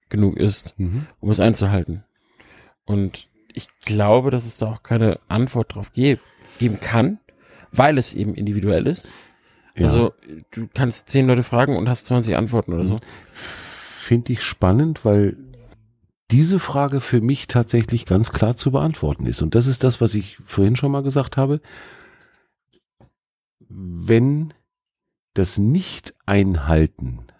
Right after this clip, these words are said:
Speaker 2: einer Regel eine negative Auswirkung auf mein Umfeld und auf meine Mitmenschen hätte,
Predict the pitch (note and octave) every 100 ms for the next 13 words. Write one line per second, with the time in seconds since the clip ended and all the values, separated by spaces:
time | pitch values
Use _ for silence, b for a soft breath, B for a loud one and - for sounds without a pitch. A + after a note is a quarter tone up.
0 | _ - F#2 F2+ E2 D#2 E2 F2 C2+ B1+
1 | A#1+ - _ _ _ _ _ _ _ _
2 | _ _ _ _ - F#2 F2 G2 C#3 D#3+
3 | - D3 C3+ - G#2 G#2+ A2+ A2 A2 A2
4 | - - F#2 G2 G2 G2 - C3+ - C3+
5 | C3 - - G#2+ G#2 - F#2+ G2+ F#2+ G2
6 | F#2 G2 D2 C2 - C#2 C2 - _ -
7 | F2+ E2+ - D2 A#1+